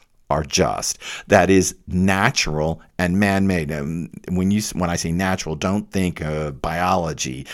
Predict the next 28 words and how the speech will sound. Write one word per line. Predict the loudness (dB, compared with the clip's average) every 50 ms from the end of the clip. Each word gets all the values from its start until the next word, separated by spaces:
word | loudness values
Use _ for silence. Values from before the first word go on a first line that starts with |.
| -16 -16 -6
Don't | -2 -2 0 0
think | 0 0
the | 0 0
natural | 2 2 2 2 0 0 -2
sciences | -2 -2 -4 -4 -4 -6 -6 -4 -4
now. | -2 -2 -2 -2
Think | -2 -2 0
natural | 0 0 0 0 0 0 -2 -2 -2
as | -2 -4 -2 -2
in | -4 -2
divine, | -4 -6 -4 -2 -2 -2 -2 -2 -4 -6 -8 -8
that | -6 -6 -6 -6
which | -6 -8 -6
is | -8 -6
divinely | -4 -4 -4 -2 -2 -2 0 0 2 2 2 2 0 -2 -2
ordered, | -2 -2 -2 -2 -4 -8 -12 -12
because | -14 -6 -4 -4 -6 -6 -10 -14 -16 -16 -18 _ -18 -18 -18 -20 _ _ -4 -4 -4 -4 -6 -10 -12 -12 -6 -2
God | 0 2 2 2
is | 0 -4 -6
the | -6 -8 -2 0
author | 2 2 2 2 2 0 0 0
of | 0 -2 -4 -4 -2
nature | -2 -2 -2 -2 -4 -6 -6 -6 -8
in | -10 -10 -12
this | -10 -8 -8 -8 -8
theology. | -8 -10 -8 -8 -8 -10 -10 -12 -12 -10 -10 -8 -6 -4
And | -4 -4 -4 -4 -4
so | -6 -4 -2 -2 0 0 -2